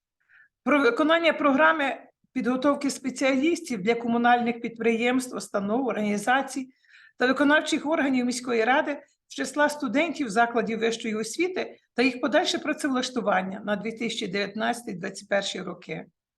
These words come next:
про зміну типу найменування Галицького коледжу імені Чорновола, про затвердження положення, е, про конкурс.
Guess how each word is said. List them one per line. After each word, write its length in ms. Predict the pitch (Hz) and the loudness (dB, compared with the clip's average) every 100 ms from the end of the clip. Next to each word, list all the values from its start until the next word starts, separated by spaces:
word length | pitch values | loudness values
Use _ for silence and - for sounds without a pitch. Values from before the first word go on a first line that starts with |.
| _ _ _ _ _ | _ _ _ _ _
про 140 | - 262 | -4 0
зміну 300 | 294 370 349 | 2 2 0
типу 280 | 330 - 262 | 0 0 2
найменування 680 | 220 220 220 220 220 214 | 2 2 0 2 2 2
Галицького 540 | 214 208 214 - 202 202 | 2 2 0 -6 -8 -6
коледжу 420 | 254 262 254 240 | -2 -2 -2 -4
імені 280 | 233 240 214 | -2 -4 -4
Чорновола, 1040 | 233 226 - 208 220 214 208 202 196 208 - _ _ - | -6 -8 -10 -6 -2 -2 2 2 0 -4 -12 _ _ -4
про 100 | 262 | 0
затвердження 640 | 302 339 381 269 320 320 | 2 4 2 4 2 2
положення, 800 | 294 285 302 262 269 269 262 - _ _ _ - | 2 2 2 0 0 0 -2 -6 _ _ _ -4
е, 200 | 220 226 | 2 2
про 220 | 226 254 | 2 -2
конкурс. 680 | 262 285 269 269 262 - - | 0 2 2 0 -6 -8 -12